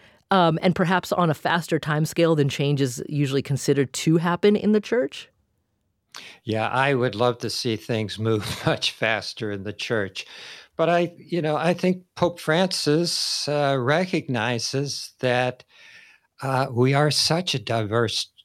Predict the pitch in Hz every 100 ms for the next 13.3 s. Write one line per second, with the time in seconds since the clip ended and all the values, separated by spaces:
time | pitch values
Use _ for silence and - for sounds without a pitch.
0 | _ - 127 92 - - 185 160 190 220
1 | 220 143 110 113 - 95 - 135 131 151
2 | 139 113 110 101 117 127 98 92 90 123
3 | 104 117 123 123 - 156 160 147 123 -
4 | - 131 135 - 117 107 98 110 117 117
5 | - 127 131 113 117 113 - 117 104 -
6 | 101 - - - - - 160 170 160 160
7 | - - - 226 240 220 170 113 - 139
8 | 135 135 131 131 - - - - _ -
9 | 131 123 127 113 135 131 147 170 139 -
10 | - 101 95 87 _ - 127 92 85 -
11 | 131 131 180 - 117 107 - 113 92 87
12 | - 127 - - 151 151 143 - - 151
13 | 170 175 170